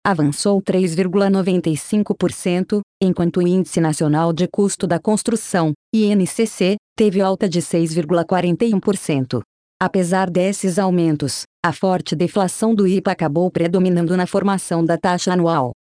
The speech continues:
Em novembro, o G P M subiu zero vírgula vinte e sete por cento, revertendo a queda de zero vírgula trinta e seis por cento registrada em outubro. Ainda assim, o índice acumulado em doze meses passou de inflação,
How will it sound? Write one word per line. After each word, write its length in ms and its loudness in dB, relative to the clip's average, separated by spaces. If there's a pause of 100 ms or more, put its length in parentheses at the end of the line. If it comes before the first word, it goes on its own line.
(160)
Em 120 2
novembro, 560 0 (240)
o 80 4
G 160 0
P 160 -2
M 320 2
subiu 340 2
zero 340 0
vírgula 400 0
vinte 260 0
e 40 0
sete 320 -2
por 140 -4
cento, 520 -2 (220)
revertendo 600 0
a 40 0
queda 340 0
de 140 0
zero 340 0
vírgula 380 0
trinta 280 -2
e 60 0
seis 300 -2
por 220 -2
cento 320 -2
registrada 760 0
em 80 4
outubro. 540 -2 (380)
Ainda 360 2
assim, 420 0 (180)
o 120 2
índice 340 0
acumulado 540 0
em 100 2
doze 300 0
meses 420 0
passou 380 -2
de 120 -2
inflação, 600 0